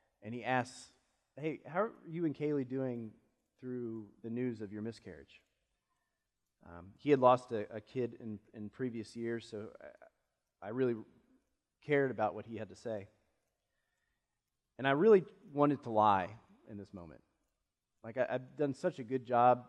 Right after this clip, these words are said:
in the previous month lying about how I truly felt and, and, and, and all my frustration and hurt and my, and my anxiety of just peaking over and over again. But I couldn't lie to him.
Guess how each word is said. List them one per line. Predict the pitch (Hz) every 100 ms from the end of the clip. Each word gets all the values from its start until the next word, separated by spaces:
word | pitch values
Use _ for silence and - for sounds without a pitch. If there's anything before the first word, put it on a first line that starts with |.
| -
in | 120
the |
previous | 107 135 123 120 117
month | 113 117 101
lying | 110 107 117 110
about | 107 104
how | 101 110
I | 104
truly | 95 - 123 123 107
felt | - 110 117 - _ _ _ _ _
and, | 113 117
and, | 110 107 - _ _ _ _ _
and, | 123 110 98 -
and | 98 104
all | 123
my | 113
frustration | 92 127 113 123 117 110 104
and | 90
hurt | - 120 120 -
and | 98
my, | 90 90 - _ _ _
and | 104
my | 98
anxiety | 98 104 95 95 113 113 110
of | 101
just | 101 - _ _ _ _ -
peaking | 139 131 117 95
over | 113 123 107
and | 98
over | 110 113
again. | 107 107 107 107 _ _ _ _ _ _ _ _ _ _ _ _ _ _
But | 147
I | 156
couldn't | 202 180
lie | 165 175
to | -
him. | 104